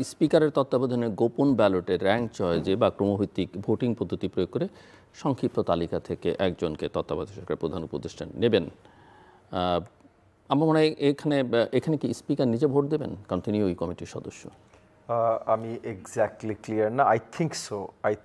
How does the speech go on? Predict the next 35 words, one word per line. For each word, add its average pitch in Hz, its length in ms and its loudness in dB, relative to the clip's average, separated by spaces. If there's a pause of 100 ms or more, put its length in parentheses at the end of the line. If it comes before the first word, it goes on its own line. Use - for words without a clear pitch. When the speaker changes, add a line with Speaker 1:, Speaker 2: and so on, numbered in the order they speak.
Speaker 2:
think 160 240 -4
so, 190 120 4
but - 100 6
আমার 127 200 8
Speaker 1:
আ-, 127 60 12
Speaker 2:
আবার 127 160 10
Speaker 1:
আ, - 20 0
Speaker 2:
একটু 143 120 0
Speaker 1:
যদি, 151 160 8
Speaker 2:
চেক - 80 -4
করতে 135 140 6
Speaker 1:
যদি 131 160 6
Speaker 2:
হবে। 120 140 0
Speaker 1:
এখানে 143 200 2
যেহেতু 135 200 2
Speaker 2:
হ্যাঁ। 160 200 6
Speaker 1:
সাতজন 131 220 2
আছে, 120 340 -4
স্পিকার 131 300 2
Speaker 2:
না, 123 120 4
Speaker 1:
যদি, 120 160 4
Speaker 2:
আম-, 143 200 6
আমার, 143 120 6
Speaker 1:
না, 139 160 8
আমি 131 80 6
Speaker 2:
আমার 117 140 6
Speaker 1:
বলছি, 98 120 2
Speaker 2:
চেক - 100 -6
করতে - 160 0
হবে। 202 60 -4
Speaker 1:
স্পিকার 160 200 8
যদি 143 200 4
ভোট 143 240 4
দেয়, 92 380 0
Speaker 2:
জি। 104 220 -10